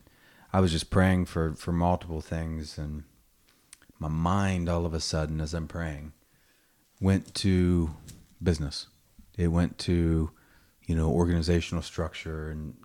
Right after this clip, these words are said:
you know, not just on paper, but in practicality. And, you know, I, I kinda woke up from, I would, thought I was praying, but I was really kinda daydreaming. And I'm like, "Oh, God, I'm sorry.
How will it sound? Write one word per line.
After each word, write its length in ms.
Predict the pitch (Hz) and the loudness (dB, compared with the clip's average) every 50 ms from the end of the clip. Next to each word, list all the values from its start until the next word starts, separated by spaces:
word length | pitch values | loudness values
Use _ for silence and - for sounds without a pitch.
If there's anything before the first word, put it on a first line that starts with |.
| _ _ _ - | _ _ _ -8
you 100 | 98 98 | -6 -4
know, 120 | 92 87 | -4 -4
not 260 | 90 95 95 95 - | -4 -4 -4 -4 -6
just 160 | 92 85 - 85 | -8 -10 -8 -8
on 80 | 80 | -8
paper, 460 | - - - 82 80 - - 76 76 | -8 -8 -8 -8 -8 -6 -6 -8 -8
but 180 | 76 80 87 76 - _ _ - - - - _ _ - | -4 -4 -4 -4 -4 _ _ -20 -20 -20 -20 _ _ -12
in 80 | 85 | -8
practicality. 960 | - - 98 90 85 - 80 - - 85 80 80 80 80 78 80 78 78 76 | -6 -4 -4 -4 -4 -6 -10 -8 -4 -4 -2 -2 -2 -2 -2 -2 -4 -2 -4
And, 160 | 76 71 73 73 _ _ _ _ _ _ _ _ _ _ | -4 -6 -6 -10 _ _ _ _ _ _ _ _ _ _
you 120 | - 82 82 | -12 -10 -8
know, 120 | 82 82 80 | -6 -6 -6
I, 100 | 80 76 67 - | -6 -8 -8 -12
I 60 | - - | -16 -14
kinda 260 | - - 90 90 85 | -8 -4 -2 -2 0
woke 320 | 82 90 90 82 - 90 | 0 0 0 0 -2 -2
up 220 | 85 85 - - - | -4 -4 -4 -8 -10
from, 340 | - 85 82 78 73 71 - - - - - - - _ _ _ _ - - | -6 -6 -4 -4 -4 -6 -10 -14 -20 -20 -20 -20 -20 _ _ _ _ -10 -8
I 40 | 82 | -6
would, 180 | 78 76 - - | -6 -4 0 0
thought 160 | 90 90 82 | 2 2 2
I 20 | |
was 140 | 76 78 - | 0 -4 -4
praying, 460 | - - 92 87 85 85 82 82 82 | -2 0 0 2 2 2 0 0 0
but 100 | 80 78 | -2 -2
I 20 | 78 | -4
was 220 | 76 78 - - | -4 -6 -4 -2
really 180 | 82 82 85 80 | -2 -2 -2 -2
kinda 240 | - - 80 76 | -4 -6 -6 -6
daydreaming. 800 | 71 73 80 80 85 82 76 85 85 82 80 80 85 82 80 78 | -4 -2 0 0 0 0 0 2 2 2 2 2 0 0 0 -2
And 160 | 73 76 76 - _ _ - - - - - _ - | -4 -6 -8 -10 _ _ -20 -20 -20 -20 -20 _ -14
I'm 40 | - | -14
like, 140 | 98 - 107 | -12 -8 -6
"Oh, 200 | 101 95 92 85 | -6 -6 -6 -6
God, 240 | 82 90 90 87 87 | -8 -10 -10 -10 -10
I'm 140 | 92 90 87 | -12 -12 -10
sorry. 560 | - - - - 82 - - - - - | -10 -10 -10 -10 -12 -10 -10 -12 -12 -14